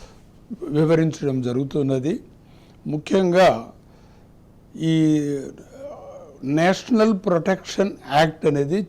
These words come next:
చాలా ఇంపార్టెంట్. నాకు తెలిసినంత వరకు ఆస్ట్రేలియా దేశంలో మాత్రము చాలా పగడ్బందీ రూల్, ఆ, ఉంది దీని గురించి.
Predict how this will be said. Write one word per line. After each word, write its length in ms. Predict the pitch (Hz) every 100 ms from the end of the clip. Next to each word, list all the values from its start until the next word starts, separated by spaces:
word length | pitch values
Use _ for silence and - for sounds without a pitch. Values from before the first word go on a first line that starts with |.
| 151
చాలా 280 | 107 120 165
ఇంపార్టెంట్. 720 | 131 - 110 95 - - - - - - - - - - -
నాకు 300 | 139 175 165
తెలిసినంత 520 | 175 165 - 214 180
వరకు 640 | 180 175 170 226 156 113 - - - - - - - - - - - - - -
ఆస్ట్రేలియా 720 | 139 170 185 - 220 202 202 196
దేశంలో 840 | 170 175 - 175 165 165 151 151
మాత్రము 760 | 143 147 143 151 170 170 113 107 - - - - -
చాలా 260 | 175 175 185
పగడ్బందీ 1120 | 180 160 156 196 185 196 185 180 160 135 107 - - - - - - - - -
రూల్, 640 | 131 143 196 185 135 117 147
ఆ, 300 | 151 151 151
ఉంది 280 | 139 147 151
దీని 220 | 147 143
గురించి. 560 | 135 135 139 131 175